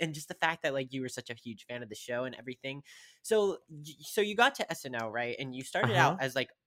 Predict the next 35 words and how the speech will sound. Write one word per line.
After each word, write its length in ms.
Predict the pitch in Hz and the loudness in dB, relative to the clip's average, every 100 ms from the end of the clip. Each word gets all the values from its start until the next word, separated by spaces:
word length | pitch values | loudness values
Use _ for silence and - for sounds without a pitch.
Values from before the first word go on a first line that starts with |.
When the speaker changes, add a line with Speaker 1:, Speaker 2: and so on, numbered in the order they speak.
| _ 131 | _ -6
Speaker 1:
a 80 | |
writer, 480 | 117 127 240 170 - _ - | -2 0 0 0 -6 _ -8
right? 380 | 127 214 - - | -4 -2 -4 0
Speaker 2:
Mm-hmm, 440 | 143 131 147 226 143 | 2 4 4 2 0
mm-hmm. 280 | 135 170 302 _ | 0 0 -2 _
Speaker 1:
So, 200 | - 208 | -4 0
Speaker 2:
Yeah. 180 | 165 233 | 2 2
Speaker 1:
like, 160 | 156 - | 0 -6
what 220 | 151 226 | -6 -2
is, 240 | 269 160 - | -4 -6 -12
like, 260 | 127 151 139 | -10 -10 -2
what 200 | 170 220 | 0 2
is 180 | 202 - - | -2 -4 4
that 260 | 135 185 156 | 6 6 2
experience 680 | - - 127 147 160 135 120 | -8 -8 -2 0 0 -2 -4
like? 200 | 110 107 | -4 -4
Like, 240 | 120 117 | -4 -2
what 140 | 135 | -2
is 140 | 165 165 | -2 -4
it 80 | 135 | -2
like 300 | 131 147 147 | 0 -2 -2
to 120 | 160 | -8
be 240 | 120 131 | -4 -4
in, 140 | 127 123 | -4 -6
like, 180 | 120 - - | -8 -10 -8
a 160 | 120 117 | -4 -4
writing 680 | 113 113 143 147 135 135 | -4 -2 0 0 -4 -6
room 320 | 120 120 120 120 | -6 -6 -6 -6
at 120 | - | -2
S 220 | 131 - | -4 -2
N 120 | 127 | -4
L 420 | 117 120 117 113 113 | -2 -2 0 -2 -4
and, 280 | 117 113 110 | -6 -8 -6
like, 300 | 113 113 - | -6 -6 -6
kinda 260 | 127 123 | -6 -6